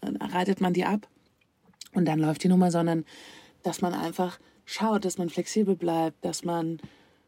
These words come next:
zum Beispiel mal einen, einen Job antritt, äh,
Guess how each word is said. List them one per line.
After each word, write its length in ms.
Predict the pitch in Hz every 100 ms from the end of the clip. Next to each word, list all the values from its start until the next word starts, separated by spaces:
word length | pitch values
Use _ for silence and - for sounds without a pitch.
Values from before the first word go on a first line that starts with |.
| _
zum 180 | - 220
Beispiel 420 | 202 175 - -
mal 340 | 170 165 165 175
einen, 560 | 170 160 160 160 160
einen 240 | - 160 160
Job 240 | 180 180
antritt, 600 | - 160 - 165 - -
äh, 40 | -